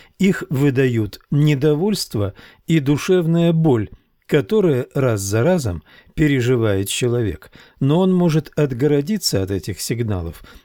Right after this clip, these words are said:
которые посылает его собственная отрицательно заряженная энергия, подгонит свои понятия под нужный вывод – вот и убедил себя, будто страдает не по своей вине.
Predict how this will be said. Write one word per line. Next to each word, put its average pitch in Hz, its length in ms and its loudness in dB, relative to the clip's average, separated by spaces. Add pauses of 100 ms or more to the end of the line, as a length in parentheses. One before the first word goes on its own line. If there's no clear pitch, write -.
(120)
которые 117 520 0
посылает 113 640 -2
его 110 180 -2
собственная 104 800 -4 (320)
отрицательно 123 920 -2
заряженная 98 760 -2
энергия, 95 640 -4 (520)
подгонит 151 600 0
свои 156 320 2
понятия 151 680 0 (320)
под 143 240 0
нужный 147 420 2
вывод – 185 440 0 (220)
вот 208 420 0
и 151 100 2
убедил 123 580 2
себя, 120 440 0 (220)
будто 143 380 0
страдает 117 640 0
не 110 120 -2
по 110 140 -2
своей 104 440 -2
вине. 95 360 -4